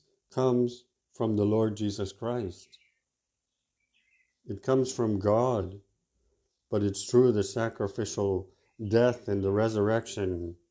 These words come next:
of Jesus Christ that gives us the hope, that gives us access to this faith.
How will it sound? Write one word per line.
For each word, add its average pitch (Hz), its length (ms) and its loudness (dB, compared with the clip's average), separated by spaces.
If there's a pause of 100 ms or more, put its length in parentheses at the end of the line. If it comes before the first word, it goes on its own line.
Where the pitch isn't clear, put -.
(440)
of 101 140 -4
Jesus 107 400 -2
Christ 117 440 -2
that 98 160 -6
gives 120 180 0
us 104 180 -4
the 110 200 0
hope, 143 440 -2 (840)
that 107 140 -6
gives 127 180 2
us 120 200 4 (100)
access 113 720 -4 (180)
to 113 100 -8
this 95 280 -2
faith. 135 400 -6